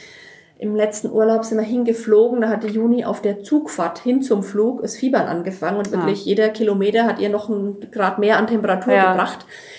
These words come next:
Speaker 1: Das war schon echt ein bisschen hart und fast grenzwertig, weil wir gar nicht wussten, „Oh Gott, am Flughafen, was machen wir denn jetzt?“ Also
Speaker 2: Mhm.
Speaker 1: es war noch zwei Stunden bis zum Flug und die hatte wirklich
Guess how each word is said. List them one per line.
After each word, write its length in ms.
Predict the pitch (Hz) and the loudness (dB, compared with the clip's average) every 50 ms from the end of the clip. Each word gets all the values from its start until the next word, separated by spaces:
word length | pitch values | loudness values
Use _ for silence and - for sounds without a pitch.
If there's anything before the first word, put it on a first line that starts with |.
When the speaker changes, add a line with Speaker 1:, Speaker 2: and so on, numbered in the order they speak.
| - - | -8 -6
Speaker 1:
Das 160 | 208 202 - | -6 -4 -2
war 120 | 190 202 | -2 -2
schon 160 | - 226 - - | -2 -2 -2 -4
echt 200 | - - - - | -4 -6 -6 -4
ein 40 | |
bisschen 360 | - 220 - - 214 196 - - | -4 -4 -2 -2 -2 -2 -2 -2
hart 200 | 196 233 - - | -4 -4 -2 -2
und 180 | 214 226 - | -2 -2 -2
fast 260 | - - - - - | -4 -10 -12 -8 -2
grenzwertig, 560 | - 185 214 294 269 - 185 165 165 180 196 208 | 0 2 2 2 2 2 2 2 2 2 2 0
weil 100 | 185 175 | 0 0
wir 100 | 180 180 | 0 0
gar 100 | 180 180 | 0 0
nicht 140 | 180 175 190 | 0 0 0
wussten, 260 | 190 190 - - - | -2 -2 -2 -4 -6
„Oh 80 | - 170 | -6 -6
Gott, 260 | - - 185 190 - | -4 -4 -4 -4 -2
am 120 | - 185 | -4 -4
Flughafen, 560 | 185 - 226 220 214 - 226 208 214 208 180 | -4 -2 -2 -4 -2 -2 -2 -4 -2 -4 -8
was 160 | 180 - - - | -10 -8 -8 -8
machen 180 | 233 - - | -4 -2 0
wir 80 | 220 160 | 0 0
denn 140 | 160 151 147 | 0 -2 -2
jetzt?“ 260 | 123 - - - - | -4 -4 -6 -6 -6
Also 220 | 160 160 175 165 | -4 0 2 4
Speaker 2:
Mhm. 260 | 151 139 135 143 156 - | 4 4 2 0 -4 -6
Speaker 1:
es 120 | - - | -6 -2
war 80 | 175 175 | 0 0
noch 160 | 190 185 - | 0 0 -4
zwei 220 | - - 151 170 | -4 -2 -2 -2
Stunden 260 | - - 233 233 220 214 | 0 0 0 0 2 0
bis 180 | 202 220 - | 0 -2 -2
zum 140 | - 190 185 | -4 -4 -2
Flug 260 | 185 202 240 330 - | 0 0 0 2 2
und 140 | 302 254 - | 2 2 2
die 120 | 220 226 | 2 2
hatte 200 | 196 185 202 170 180 | 2 0 -2 -2 -2
wirklich 380 | 180 180 208 220 226 226 - | -2 -2 -2 -2 -2 -2 -8